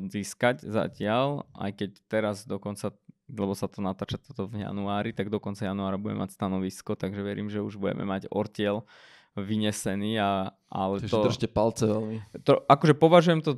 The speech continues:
Speaker 1: aj nie za neúspech náš, aj za úspech naraz, že v tom zmysle, že keď som sa bavil napríklad s Oliverom Majduchom,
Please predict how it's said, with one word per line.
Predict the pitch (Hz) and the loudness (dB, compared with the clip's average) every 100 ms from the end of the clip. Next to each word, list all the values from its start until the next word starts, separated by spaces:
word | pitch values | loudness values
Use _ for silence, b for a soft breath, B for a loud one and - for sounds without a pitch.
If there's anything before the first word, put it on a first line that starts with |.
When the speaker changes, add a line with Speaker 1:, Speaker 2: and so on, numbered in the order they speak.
| - | 2
Speaker 1:
aj | - 131 | 6 6
nie | 131 | 4
za | 120 123 | 2 2
neúspech | 123 127 123 - 120 | 2 0 -2 -2 0
náš, | 123 123 | 0 0
aj | 117 107 | -2 0
za | 110 | 0
úspech | - 107 - 113 107 | 0 -4 -4 -4 -2
naraz, | 107 101 120 135 131 - | -2 0 2 0 -4 -12
že | - 110 107 | -8 -2 0
v | 104 | -2
tom | - 110 | -4 -6
zmysle, | 110 107 117 | -6 -6 -6
že | 107 107 | -6 -6
keď | 107 | -6
som | - | -6
sa | 113 107 | -6 0
bavil | 110 113 | 0 0
napríklad | 107 110 110 | -2 -4 -6
s | 107 | -4
Oliverom | 104 104 110 117 117 113 | -2 0 0 0 -2 -6
Majduchom, | 110 104 107 - 123 123 | -6 -4 -4 -4 -4 -4